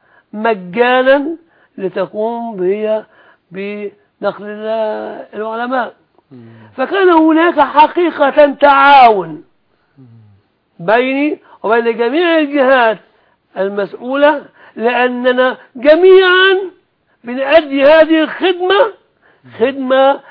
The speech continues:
Speaker 1: لله وللوطن. عشان كده كان الكل بيتعاون والكل بيتنافس.
Speaker 2: طيب، ما شاء الله، يعني شركات البترول كانت بتدي مولانا الشيخ حافظ أتوبيسات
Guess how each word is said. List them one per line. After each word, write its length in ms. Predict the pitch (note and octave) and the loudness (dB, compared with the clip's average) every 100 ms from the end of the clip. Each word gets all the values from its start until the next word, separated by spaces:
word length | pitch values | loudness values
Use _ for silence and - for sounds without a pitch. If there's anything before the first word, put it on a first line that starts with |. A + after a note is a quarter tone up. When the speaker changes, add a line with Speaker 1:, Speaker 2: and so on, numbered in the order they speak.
| _ - | _ -16
Speaker 1:
لله 540 | G3+ B3 B3 B3 C4+ | -12 -10 -4 0 0
وللوطن. 600 | A#3+ E4+ D4+ A#3 F3 D3 - _ _ _ _ _ - | 0 0 0 -4 -6 -10 -18 _ _ _ _ _ -6
عشان 380 | - G3+ A#3+ G#3+ | -4 -4 -6 -8
كده 460 | B3+ C4+ D4 C#4 - _ - | -6 2 2 2 -8 _ -10
كان 200 | A#3+ A#3+ | -8 -8
الكل 720 | A3 - C#4+ G4 F4 B3+ - _ _ _ | -10 -4 2 4 4 0 -8 _ _ _
بيتعاون 680 | A3 G3+ A#3 A3 C#4 D#4 F4 - - | -6 -2 0 2 4 4 0 -6 -6
والكل 500 | G#3 - C#4 G4 E4+ | -6 -4 0 2 2
بيتنافس. 680 | A#3+ G#3+ F#3 C#3 C3 _ _ _ | -2 -6 -8 -10 -16 _ _ _
Speaker 2:
طيب، 220 | D#3+ F3+ E3 | -14 -12 -12
ما 120 | F3+ | -16
شاء 200 | - D3 | -16 -16
الله، 160 | D#3 | -12
يعني 160 | D#3+ D3+ | -12 -10
شركات 460 | - E3 D#3 G3 F#3+ | -8 -8 -6 -8 -8
البترول 440 | D#3 C#3+ D#3+ F#3 | -12 -14 -10 -10
كانت 320 | F#3 D#3+ C#3+ C3+ | -6 -6 -6 -4
بتدي 300 | F#3 E3+ E3 | -4 -2 -4
مولانا 380 | D#3 D3+ F#3+ | 0 0 0
الشيخ 240 | E3 - F3 | -2 -6 -6
حافظ 440 | - F#3 F3+ D#3+ C#3+ - - _ - | -2 -2 -2 -6 -8 -20 -20 _ -10
أتوبيسات 720 | D3 D#3+ D3 C3+ F3+ F#3+ F#3 | -8 -6 -6 -4 0 0 0